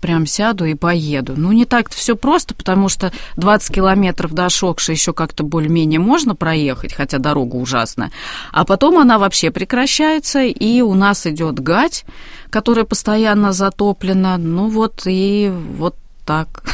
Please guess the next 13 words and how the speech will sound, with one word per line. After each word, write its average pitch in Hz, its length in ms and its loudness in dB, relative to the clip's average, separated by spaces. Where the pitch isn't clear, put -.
<laughs> - 200 -2
можно 262 320 2
добраться - 880 -2
до 185 220 -2
нас. 165 420 -2
Ну 240 120 0
так 269 200 0
вот, 269 300 4
и 170 60 2
как 233 220 0
я 202 120 0
туда 180 240 -2
попала? 139 500 -6